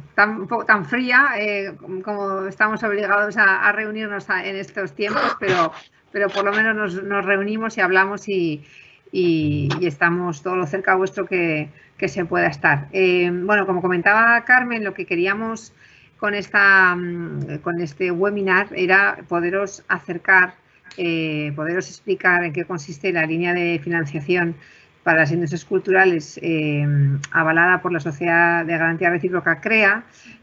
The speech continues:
por un importe de hasta setecientos ochenta millones de euros que se ha aprobado, es una de las medidas que se incorporan en el Real Decreto diecisiete barra dos mil veinte de cinco de mayo, eh, por el que se aprueban medidas de apoyo al sector.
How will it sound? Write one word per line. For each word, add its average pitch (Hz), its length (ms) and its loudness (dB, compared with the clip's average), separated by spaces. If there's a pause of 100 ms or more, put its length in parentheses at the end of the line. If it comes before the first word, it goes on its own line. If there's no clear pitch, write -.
(180)
por 175 140 -2
un 190 100 2
importe 196 480 0
de 165 100 2
hasta 156 300 0
setecientos 170 440 -6
ochenta 190 340 -2
millones 170 320 -2
de 185 100 2
euros 240 240 -2
que - 100 -8
se 160 140 -2
ha 175 240 4 (380)
aprobado, 190 560 2
es 143 100 -10
una 190 80 -6
de 180 80 -2
las 175 160 -2
medidas 190 340 -4
que - 80 -12
se 185 120 -8
incorporan 185 500 0
en 170 80 -2
el 156 140 -4
Real 160 180 -2
Decreto 175 380 -2
diecisiete 170 420 -4
barra 180 300 0
dos 170 120 -4
mil 180 140 -2
veinte 185 240 -2
de 175 100 0
cinco 175 300 -2
de 170 100 2
mayo, 226 440 2 (420)
eh, 165 320 2
por 160 160 -2
el 151 60 -4
que 147 60 -6
se 151 100 -4
aprueban 170 240 2
medidas 175 340 2
de 170 80 -2
apoyo 175 400 0
al 160 140 0
sector. 226 520 0